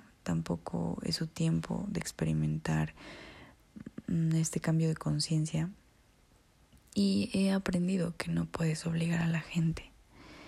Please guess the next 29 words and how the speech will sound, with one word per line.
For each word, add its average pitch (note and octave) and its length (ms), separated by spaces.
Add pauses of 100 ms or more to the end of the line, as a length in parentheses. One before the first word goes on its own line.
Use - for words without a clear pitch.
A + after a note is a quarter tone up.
(600)
Em, E3 840 (920)
bueno, E3+ 300 (560)
eh, E3 240
si D#3+ 160
ustedes E3 420
quieren D#3+ 400
que - 140
sigamos D#3+ 640 (580)
profundizando D#3+ 800
en D3+ 140
el D#3 160
tema D#3+ 240
del D#3+ 160
despertar E3 500
espiritual, E3 800 (600)
o F#3 200
si F3 140
tienen F3 340
alguna D#3+ 380
pregunta, D#3+ 720 (360)
nos E3 200
pueden E3+ 260
escribir D#3 480
directamente D#3 960
a D#3 80
nuestra D#3 400
cuenta D#3+ 380
de - 80
Instagram, D#3+ 600